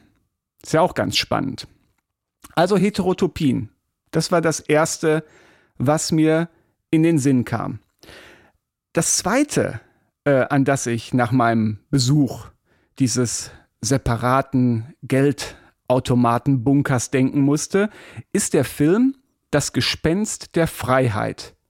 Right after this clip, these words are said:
Le Fantôme de la Liberté von Luis Buñuel aus dem Jahr neunzehnhundertvierundsiebzig. Könnte man sich übrigens auch mal wieder anschauen, zumal er in diesem Jahr sein fünfzigstes Jubiläum feiert.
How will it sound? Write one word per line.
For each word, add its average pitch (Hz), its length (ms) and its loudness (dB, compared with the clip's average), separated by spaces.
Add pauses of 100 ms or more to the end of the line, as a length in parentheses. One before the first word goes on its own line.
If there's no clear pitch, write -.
(260)
Le 139 140 2
Fantôme 156 720 0
de 143 200 0
la 147 220 2
Liberté 143 840 0 (360)
von 143 400 0 (160)
Luis 156 640 0
Buñuel 151 720 2 (540)
aus 170 180 0
dem 165 140 0
Jahr 143 180 2
neunzehnhundertvierundsiebzig. 127 1080 -2
Könnte 185 220 0
man 175 160 2
sich 160 240 -2 (400)
übrigens 165 320 2
auch 175 100 2
mal 180 160 2
wieder 147 200 2
anschauen, 147 500 2 (500)
zumal 135 360 2
er 127 200 2
in 123 80 2
diesem 123 260 0
Jahr 123 300 2 (420)
sein 127 280 0
fünfzigstes - 760 -2
Jubiläum 147 720 0
feiert. 113 520 -2